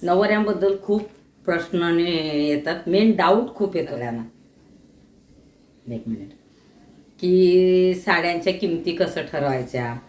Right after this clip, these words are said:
साडी ते क्वालिटीची आहे का, आम्ही तुम्हाला ऑर्डर दिलं तर तीच साडी भेटेल का? तर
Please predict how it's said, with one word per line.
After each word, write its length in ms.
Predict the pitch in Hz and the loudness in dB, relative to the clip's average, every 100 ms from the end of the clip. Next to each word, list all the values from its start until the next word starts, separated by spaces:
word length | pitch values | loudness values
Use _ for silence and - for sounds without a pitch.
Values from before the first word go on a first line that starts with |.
| - - _ _ - 160 | -20 -20 _ _ -14 -8
साडी 260 | 170 185 185 | 0 2 2
ते 140 | 185 | 2
क्वालिटीची 580 | 185 180 165 170 180 180 | 2 2 2 -2 -2 0
आहे 220 | 156 143 | 0 -2
का, 140 | 135 117 | -4 -6
आम्ही 440 | 113 120 139 170 | -6 -6 -6 -4
तुम्हाला 280 | 170 160 160 | -4 -4 -4
ऑर्डर 260 | 160 160 | -4 -2
दिलं 320 | 165 170 165 170 | -2 -2 -2 -4
तर 80 | 160 - | -6 -2
तीच 220 | 196 190 | -2 0
साडी 240 | 175 156 | 0 0
भेटेल 360 | 156 143 139 127 | -2 -4 -4 -4
का? 240 | 123 113 - - _ _ _ _ _ _ 165 | -4 -10 -12 -18 _ _ _ _ _ _ -6
तर 220 | 156 | -2